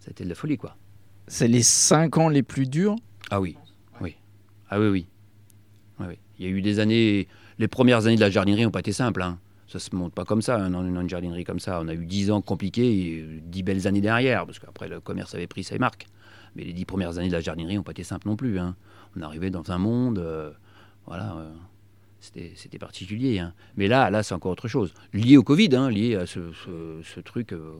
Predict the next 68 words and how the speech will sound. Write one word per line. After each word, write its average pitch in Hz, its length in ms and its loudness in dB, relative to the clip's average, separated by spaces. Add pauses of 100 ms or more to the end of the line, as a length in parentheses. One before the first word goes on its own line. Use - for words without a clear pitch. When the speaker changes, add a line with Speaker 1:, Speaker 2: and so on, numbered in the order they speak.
Speaker 1:
qui 90 80 -12
nous 87 160 -8
ont 82 60 -10
tombé 90 220 -8
dessus - 180 -8
comme 90 120 -8
tout 127 100 -6
le 165 60 0
monde, 190 160 0
quoi, 82 220 -8 (400)
qui 85 140 -18
est, 85 220 -18
qu'on - 80 -18
n'avait 85 120 -10
pas 90 140 -10
prévu, 156 260 -2
quoi. 82 160 -12 (640)
Speaker 2:
Et - 40 -18
quand - 260 -6
on 147 60 -2
dort 120 280 0
pas 135 180 0
bien 143 220 0
la 131 120 2
nuit, 143 300 -2 (120)
à 151 100 -2
quoi 180 140 2
tu - 120 -2
penses 156 240 4
dans 123 80 0
ces 135 160 -2
moments-là, 127 400 2 (140)
pour, 120 240 -2
euh, - 20 0
le 120 100 2
matin 156 320 0
te 151 140 0
relever 143 600 2
et 123 80 -2
repartir ? 135 520 -6 (640)
Speaker 1:
Bon, 95 60 -6
il 98 40 2
y 104 40 4
a - 20 4
une 110 80 2
période, 120 340 4
tu 110 120 -4
penses 107 240 -2
plus, 139 180 4
tu - 100 -6
dors 101 220 2
plus. 135 340 4 (460)
Speaker 2:
T'es - 60 -10
fatigué ? 139 380 -2 (240)
Speaker 1:
Ouais, 92 180 -6 (140)
calmant, 85 320 -4
enfin, 90 180 -10
t'as - 100 -16
tout 90 140 -12
le, - 100 -12 (140)
t'as - 100 -12
la 80 120 -12
totale, 92 340 -10
t'es 90 100 -10
dopé, 90 340 -4
hein, 85 60 -10
parce - 160 -16
que - 120 -14